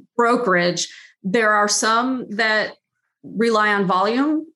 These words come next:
of agents. There are some that don't. There's different models, um, within that. So, um, but they did reduce their operating expenses. Their, um, personnel costs are down ten point two percent. Occupancy costs are down one percent, not,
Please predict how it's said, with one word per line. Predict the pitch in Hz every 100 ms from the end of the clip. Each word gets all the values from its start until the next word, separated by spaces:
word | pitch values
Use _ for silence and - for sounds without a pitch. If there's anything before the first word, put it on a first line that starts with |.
| -
of | 254
agents. | 254 285 311 311 -
There | 208
are | 208
some | 226 196 202
that | 196 202
don't. | 190 90 - -
There's | 190 190
different | 220 226 -
models, | 208 196 175 180 180 -
um, | 196 180 175 185
within | 202 202 208 202
that. | 170 160 - -
So, | - - 214 190 190 190 - - - - -
um, | 226 233 226
but | 269 -
they | 294 269
did | 294 285
reduce | 277 233 269 -
their | 262 240 226 208 208
operating | 247 311 220 202
expenses. | 180 - - 220 262 190 170 180 -
Their, | 175 202 202 196 180 -
um, | 208 190 185 180 180 - _ _ _ _ -
personnel | 240 240 233 233
costs | 240 240 233 233
are | 185
down | 190 214 220
ten | - 226 214
point | 226 185
two | - 240
percent. | 226 220 226 220 214 175 _ _ _ _ _ -
Occupancy | 214 247 - 240 214 233
costs | 262 226 233 226
are | 202
down | 185 202 196 185
one | 202 208
percent, | 214 - 214 -
not, | 196 196 -